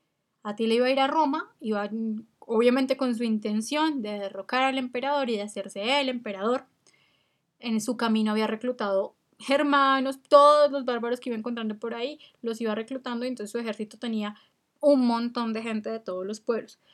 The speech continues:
Pero, del mismo modo, como ya habían ingresado bárbaros hacía mucho tiempo, paulatinamente,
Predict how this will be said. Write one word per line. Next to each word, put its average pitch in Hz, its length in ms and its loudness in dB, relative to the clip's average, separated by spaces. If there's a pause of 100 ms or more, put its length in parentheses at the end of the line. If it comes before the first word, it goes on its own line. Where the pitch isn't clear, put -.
(220)
Pero, 294 540 8 (800)
del 226 220 4
mismo 220 320 4
modo, 247 420 4 (320)
como 214 200 0
ya 208 180 0
habían 233 200 -2
ingresado 240 880 0 (260)
bárbaros 226 520 0
hacía 247 220 -6
mucho 208 280 -6
tiempo, 247 420 -4
paulatinamente, 226 800 -6